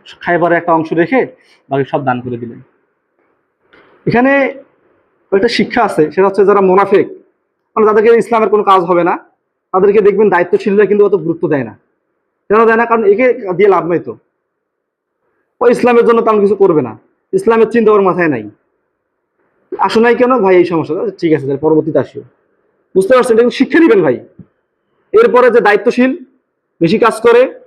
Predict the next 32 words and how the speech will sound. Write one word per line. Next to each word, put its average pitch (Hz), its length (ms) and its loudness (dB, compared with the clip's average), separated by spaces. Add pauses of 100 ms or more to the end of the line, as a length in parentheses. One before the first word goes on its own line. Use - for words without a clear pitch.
(340)
যে 180 80 2
বোঝে 208 340 4
যেন 208 140 2
আমাকে 196 220 -2
কাজ 190 200 -4
করতে 208 240 -2
হবে, 214 200 4 (520)
ইসলামের 190 300 -2
আগ্রহ 170 280 0
যার 202 140 2
ভিতরে 196 240 2
আছে, 190 180 0 (680)
তাকেই 214 240 0
কিন্তু 269 200 2 (600)
চাপ 196 200 2
দেওয়া 196 180 2
হয় 190 120 2
বেশি। 156 280 -2
যেমন 156 180 -2
কাব 196 180 0
বিন 214 140 2
মালিক, 196 260 2 (580)
ওনাকে 214 180 0
চাপ 226 220 2
দেওয়া 233 160 4
হয়েছে, 156 200 -2 (680)
এত 165 140 -2
বড় 214 180 2
আযাব 190 240 2
দেওয়া 196 140 2
হয়েছে, 185 140 0
ওনাকে 156 160 -4